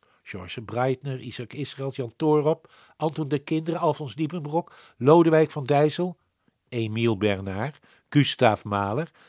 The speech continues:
en vele anderen. Het leverde haar de bijnaam Muze der Tachtigers op. Tijdens haar verblijf in Parijs tussen achttien negenentachtig en achttien eenennegentig maakte ze kennis met Auguste Rodin.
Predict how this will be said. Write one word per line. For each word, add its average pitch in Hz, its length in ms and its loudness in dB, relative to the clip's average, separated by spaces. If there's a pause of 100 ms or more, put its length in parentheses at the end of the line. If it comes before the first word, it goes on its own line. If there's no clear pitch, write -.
(160)
en 165 160 -4
vele 156 360 -2
anderen. 90 440 -12 (800)
Het 143 160 -12
leverde 170 420 -4
haar 151 260 -6
de 123 80 -6
bijnaam 147 600 -4 (320)
Muze 180 520 -2
der 143 260 -4
Tachtigers - 560 -12
op. - 240 -20 (1400)
Tijdens 190 340 0
haar 117 180 -2
verblijf 135 440 -2
in 117 140 -10
Parijs 101 480 -4
tussen 101 260 -10
achttien 90 240 -16
negenentachtig 101 760 -12
en 98 100 -18
achttien 95 320 -18
eenennegentig 107 840 -8 (400)
maakte 175 360 -6
ze - 140 -8
kennis 180 420 -8
met 143 280 -10 (420)
Auguste 123 540 -4
Rodin. 98 440 -4